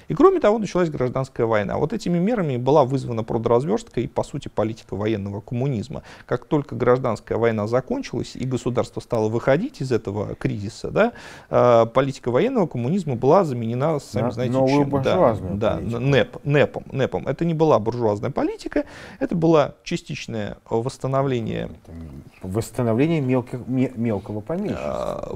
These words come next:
Speaker 1: под контролем пролетарского государства.
Speaker 2: Ну, такой китайский вариант капитализма.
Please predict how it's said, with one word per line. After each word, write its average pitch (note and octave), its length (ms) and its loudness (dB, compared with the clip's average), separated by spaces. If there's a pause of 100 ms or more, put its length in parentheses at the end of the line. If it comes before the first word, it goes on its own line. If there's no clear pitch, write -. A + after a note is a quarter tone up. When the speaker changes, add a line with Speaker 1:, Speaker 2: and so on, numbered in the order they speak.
(140)
Speaker 1:
под G3+ 220 8
контролем C#3+ 600 0
пролетарского A2+ 600 -4
государства. - 600 -8
Speaker 2:
Ну, B3+ 60 -4
такой F#3+ 200 2
китайский D3+ 520 2
вариант G#2 460 0 (120)
капитализма. E2+ 600 -10